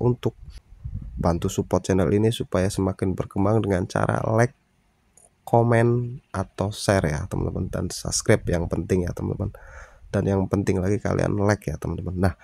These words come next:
kalau sudah seperti ini, kalian bisa lihat sendiri ya, di sini batasan negara aktif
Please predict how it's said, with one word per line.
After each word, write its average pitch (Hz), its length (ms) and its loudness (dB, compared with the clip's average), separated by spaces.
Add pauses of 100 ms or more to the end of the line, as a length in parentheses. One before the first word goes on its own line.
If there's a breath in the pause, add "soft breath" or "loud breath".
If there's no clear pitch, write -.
(280 loud breath)
kalau 107 160 4
sudah 101 160 2
seperti 104 400 4
ini, 120 80 4
kalian 110 480 2
bisa - 240 -2
lihat 92 240 2
sendiri 92 320 2
ya, - 20 -4
di - 140 -10
sini 101 160 0
batasan 92 640 0
negara 90 320 -2
aktif - 400 -2